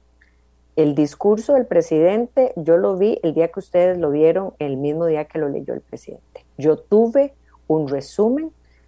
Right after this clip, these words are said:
previamente a las cuatro de la tarde, el día antes, eh, pero nunca el discurso del señor presidente. Insisto, desconozco, y eso yo puedo corroborarlo,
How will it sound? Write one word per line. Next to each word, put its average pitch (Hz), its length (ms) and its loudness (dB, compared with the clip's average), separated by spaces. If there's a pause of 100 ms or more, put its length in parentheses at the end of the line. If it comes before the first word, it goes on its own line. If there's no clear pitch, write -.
(280)
previamente 160 840 2
a 196 40 -6
las 143 180 -8
cuatro 143 400 -8
de 143 80 -6
la 139 100 -8
tarde, 202 440 -4
el 175 120 -6
día 156 340 -4
antes, 233 540 -8 (540)
eh, 139 420 -2
pero 143 240 0
nunca 160 600 -4
el 143 100 -2
discurso 139 500 -6
del 147 140 -2
señor 139 260 -10
presidente. 220 680 -2
Insisto, 170 640 0
desconozco, 160 960 -2
y 165 180 0
eso 147 500 -2
yo 147 160 -2
puedo 156 360 -2
corroborarlo, 170 720 -4